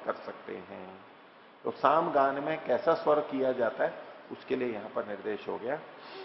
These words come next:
हमारा स्वर गला खराब हो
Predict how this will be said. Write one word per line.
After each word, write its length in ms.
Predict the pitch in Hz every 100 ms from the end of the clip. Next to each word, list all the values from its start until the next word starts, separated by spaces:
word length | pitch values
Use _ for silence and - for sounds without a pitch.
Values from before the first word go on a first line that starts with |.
| - - - - - - - - - - - - -
हमारा 300 | 104 110 117 120 - - - -
स्वर 200 | - 127
गला 320 | 131 117 120 123
खराब 580 | - 113 120 123 123
हो 140 | 135